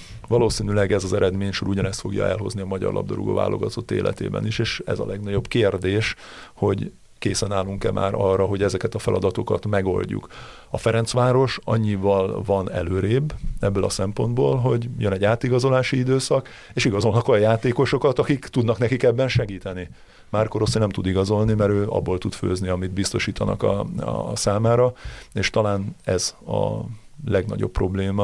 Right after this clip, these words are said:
hogy jelen pillanatban nem látom azokat a játékosokat, akikkel, mint egy kapcsoló, átkapcsolunk, és innentől kezdve sikeresen fogunk támadó futballt játszani.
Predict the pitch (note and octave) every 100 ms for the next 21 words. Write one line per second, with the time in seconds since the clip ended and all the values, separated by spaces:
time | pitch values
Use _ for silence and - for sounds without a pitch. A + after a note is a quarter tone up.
0 | G2+ G2 G2+ F#2+ - F#2 F#2 F2+ G2 -
1 | - - - G2+ F#2+ - - G2 G2 F#2+
2 | - G2+ F#2 - G2+ - - A2 G2 -
3 | G#2+ G#2+ - - - - F#2+ G2 G#2 -
4 | - - G#2 A2 G#2+ F#2+ - F#2+ F2+ G2
5 | F2 - F#2 G2 F2+ F#2 - F#2 F#2+ -
6 | G#2 G2 G2 F2+ - - - G2 - G#2
7 | F#2 - - - - G#2 F2+ F2+ - F2+
8 | G2 G2+ - G2+ G2 G#2 G#2 - G#2+ G#2+